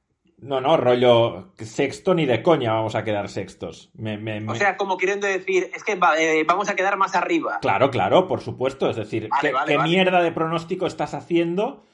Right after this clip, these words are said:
Speaker 1: diciendo que vamos a quedar sextos? Me vino a decir.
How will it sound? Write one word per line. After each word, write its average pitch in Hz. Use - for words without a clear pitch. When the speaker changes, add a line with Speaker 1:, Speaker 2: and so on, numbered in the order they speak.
Speaker 1:
diciendo 151
que 151
vamos 165
a 143
quedar 151
sextos? 120
Me 117
vino 117
a 104
decir. 101